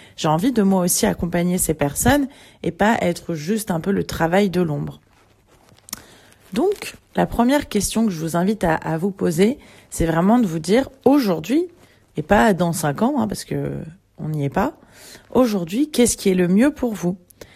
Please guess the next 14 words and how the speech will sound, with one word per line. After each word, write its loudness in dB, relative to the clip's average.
Et 2
donc, 0
est-ce 2
que, 4
par 2
exemple, 2
vous 0
êtes 0
inscrite 2
à 2
ce -4
cours -4
de -4
danse, 4